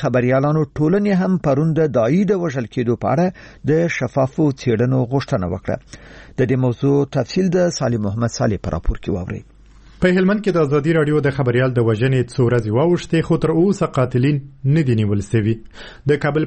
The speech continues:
Speaker 2: پریس کلب مشر عزیز احمد تسل وایي، څرنګه چې حکومت تر اوسه د نورو وژل سویو خبریالانو په برخه کې عدالت نه دی تامین کړی، د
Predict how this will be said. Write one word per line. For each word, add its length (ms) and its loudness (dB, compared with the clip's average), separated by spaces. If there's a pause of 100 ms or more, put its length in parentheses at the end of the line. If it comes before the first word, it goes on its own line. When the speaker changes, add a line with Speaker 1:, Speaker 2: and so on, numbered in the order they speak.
Speaker 2:
پریس 200 -2
کلب 300 0
مشر 300 0
عزیز 260 -2
احمد 300 0
تسل 280 0
وایي، 240 2 (260)
څرنګه 340 2
چې 160 2
حکومت 360 0
تر 100 0
اوسه 380 0 (300)
د 140 2
نورو 200 2
وژل 320 0
سویو 340 0
خبریالانو 520 2
په 100 2
برخه 300 0
کې 80 2 (460)
عدالت 420 0
نه 100 2
دی 160 2
تامین 240 0
کړی، 280 0 (420)
د 120 2